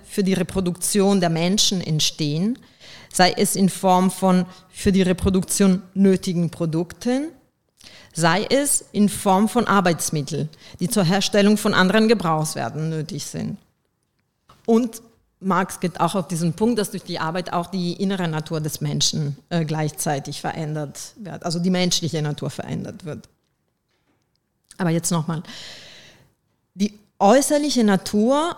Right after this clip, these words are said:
stellt ihm das Material und das Umfeld zur Verfügung, das durch Arbeit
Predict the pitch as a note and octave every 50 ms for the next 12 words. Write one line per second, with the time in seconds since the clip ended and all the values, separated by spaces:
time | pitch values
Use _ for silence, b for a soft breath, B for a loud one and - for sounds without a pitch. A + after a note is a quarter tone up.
0 | - - - _ - G3+ - - - - G3 G3+ A3 B3+ C#4+ D4+ C#4+ - - -
1 | _ - G#3 G3+ A3+ A#3+ B3+ B3+ G#3+ - G#3 G3+ - G3+ G3 F#3 - G#3 F3 E3
2 | E3+ E3 D3+ D3+ F#3 A3+ B3+ A3 G#3+ G3 G3 - - - G#3+ G#3 A3 G#3 - -
3 | C4 C4 C4 A#3+ - B3 A3 - A3+ F#3+ - - - A3 A3 G#3+ A#3 B3+ C4 C#4
4 | C#4 C4+ - - _ _ _ _ _ _ _ - E3+ G3 F#3+ - - G3+ F3+ -
5 | - F#3+ F#3 F#3+ G#3 G#3 B3 C4 A#3+